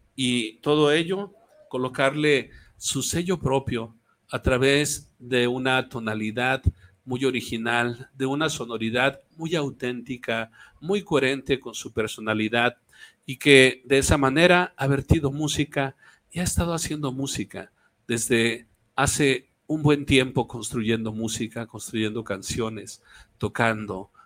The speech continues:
tocando en agrupaciones y llenándose, llenándose y llenándonos de música. Hoy tenemos el gozo, la alegría de que esté con nosotros una gran cantautora. Desde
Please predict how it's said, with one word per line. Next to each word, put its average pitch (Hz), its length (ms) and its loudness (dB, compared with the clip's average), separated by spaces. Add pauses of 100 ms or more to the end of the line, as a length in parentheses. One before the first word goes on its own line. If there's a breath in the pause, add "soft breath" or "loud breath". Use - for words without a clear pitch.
(100)
tocando 117 420 -2
en 117 100 -2
agrupaciones 104 1040 -2 (280 soft breath)
y 113 440 2
llenándose, 127 1000 -2 (540)
llenándose 135 680 0
y 107 60 2
llenándonos 120 800 -4
de - 80 -4
música. - 500 -10 (340 loud breath)
Hoy 143 120 0
tenemos 147 720 2 (440)
el 107 180 -2
gozo, 123 500 0 (360 soft breath)
la 113 140 2
alegría 123 640 -2 (360 soft breath)
de 113 140 -4
que 113 520 0
esté - 260 -2
con 190 160 -4
nosotros 147 760 0 (380)
una 156 240 0
gran 135 200 0
cantautora. 107 760 -2 (420 loud breath)
Desde 123 880 4